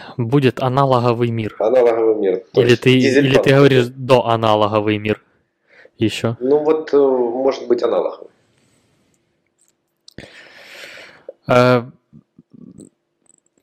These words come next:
Speaker 1: так, э, просто, понимаешь, э, по идее, будет, э,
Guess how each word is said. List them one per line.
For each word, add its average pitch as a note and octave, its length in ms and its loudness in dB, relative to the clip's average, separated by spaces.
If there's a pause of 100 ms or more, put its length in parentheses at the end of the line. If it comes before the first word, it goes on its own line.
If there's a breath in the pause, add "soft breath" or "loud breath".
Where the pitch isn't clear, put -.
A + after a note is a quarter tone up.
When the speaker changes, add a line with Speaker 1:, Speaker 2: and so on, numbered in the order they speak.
(120)
Speaker 1:
так, - 240 -2
э, C#3+ 640 2 (1300)
просто, E3 680 0
понимаешь, F3 600 -2
э, A2+ 300 0 (520)
по B2 200 2
идее, D#3 540 2
будет, C#3 560 0
э, A#2+ 500 2